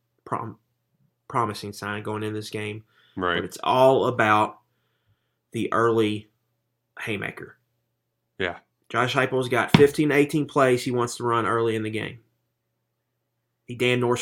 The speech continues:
Speaker 1: he damn near, I think he scored twenty-one points off those fifteen plays last year.
Speaker 2: Yeah.
Speaker 1: You know, you did, Kentucky didn't see the full script until they got into the second quarter, in my opinion, um, of what he wanted to do. This year, it's all about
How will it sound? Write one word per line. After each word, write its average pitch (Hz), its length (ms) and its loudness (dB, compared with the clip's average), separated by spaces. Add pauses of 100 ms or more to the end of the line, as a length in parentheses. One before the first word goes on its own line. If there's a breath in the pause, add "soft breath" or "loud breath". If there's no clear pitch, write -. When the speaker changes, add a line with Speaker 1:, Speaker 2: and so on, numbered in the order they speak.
(500)
Speaker 1:
he 135 160 -12
damn 127 320 0
near, 120 180 2 (340)
I - 80 -4
think 120 140 -6
he 113 60 -8
scored - 240 -2
twenty-one 123 420 -4
points 107 280 -10
off 92 120 -10
those 98 160 -8
fifteen 95 360 -10
plays - 240 -14
last - 260 -14
year. - 160 -20 (500)
Speaker 2:
Yeah. - 80 -16 (680 loud breath)
Speaker 1:
You 117 120 -6
know, 107 240 -2 (240 loud breath)
you 131 100 0
did, 131 240 4
Kentucky 147 360 2
didn't 135 240 0
see 143 200 -2
the 123 100 -2
full 127 220 -2
script 123 400 -2
until 107 240 -8
they 104 80 -4
got 110 140 -4
into 90 120 -8
the 85 60 -14
second 82 280 -12
quarter, 67 340 -10 (580)
in 113 120 -6
my 101 140 0
opinion, - 240 -16 (460 soft breath)
um, - 360 -14
of 110 100 -6
what 117 140 2
he 120 60 -2
wanted 107 240 -2
to 101 80 -6
do. 104 360 -2 (1160)
This 135 280 2
year, 113 220 2
it's - 240 -4
all 113 240 -2
about 104 460 0